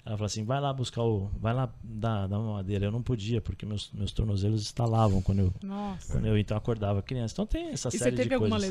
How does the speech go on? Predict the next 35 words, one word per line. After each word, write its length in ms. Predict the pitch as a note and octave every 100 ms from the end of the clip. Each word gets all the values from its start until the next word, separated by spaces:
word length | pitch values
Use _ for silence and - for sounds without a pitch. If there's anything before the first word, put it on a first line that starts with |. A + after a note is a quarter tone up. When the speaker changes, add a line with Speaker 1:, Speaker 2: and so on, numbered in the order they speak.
| F3+
Speaker 2:
lesão 220 | G#3+ G#3+
aí 140 | F3+ F#3+
ao 60 |
longo 220 | F3+ F3+
da 80 | F3
sua 120 | E3
Speaker 1:
Eu 20 | -
Speaker 2:
carreira? 320 | F3 F3+ G#3
Speaker 1:
tenho 160 | F#3+
fra-, 160 | - F#3+
Speaker 2:
Séria? 340 | G#3+ A3 E3+ -
Speaker 1:
eu 120 | B2+
tive 280 | - C3 A#2+
pubalgia, 720 | - A#2+ A#2 G2+ F2 A2+ D3+ F#3+ - - -
Speaker 2:
Ah. 220 | F#3 F3
Speaker 1:
que 120 | - G2+
é 80 |
uma, 220 | G#2 G2+ F#2
uma 160 | F#2
lesão 420 | F#2 F2+ F#2+ F#2 F#2 F2
seríssima, 840 | - - - G2 F2+ G#2 - B2+
que 360 | G#2+ F#2 G#2 G#2+
impossibilita 540 | G2+ - - F#2+ F#2 F#2+
mesmo 160 | F#2 F2
de 40 |
jogar, 500 | F2+ F2+ G#2+ C3 - -
e 120 | B2
tenho 680 | - B2+ C#3 D3 C#3+ D3 C3+
fratura 400 | - C3+ - C3+
de 120 | C#3
vértebra, 400 | B2+ A2+ - F#2 F#2
L 100 | F#2+
quatro, 320 | G2+ - A#2+
L 100 | A#2+
cinco, 360 | - G2+ -